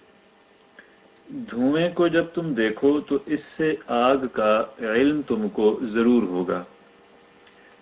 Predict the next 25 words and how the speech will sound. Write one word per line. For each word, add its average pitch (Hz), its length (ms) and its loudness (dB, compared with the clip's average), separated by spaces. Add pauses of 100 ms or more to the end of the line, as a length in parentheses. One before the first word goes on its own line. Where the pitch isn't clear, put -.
بس 151 280 2
دھواں 113 880 -4
دال 98 460 0 (920)
اور 117 260 6 (280)
آگ 120 340 6 (220)
مدلول، 107 680 0 (1200)
اور 151 280 8
دھوئیں 131 560 -2
کا 143 300 6
اس 165 240 -6
طور 123 380 4
پر 156 280 0
ہونا 110 840 -2
کہ 139 160 0 (120)
اس 165 320 -8 (140)
کے 147 420 -2
علم 123 600 0
سے 110 460 -4 (240)
آگ 123 380 4 (180)
کا 127 360 2
علم 143 360 0
ہوتا 98 520 -6
ہے، 92 200 -4 (460)
دلالت 101 680 0
ہے۔ 87 180 -12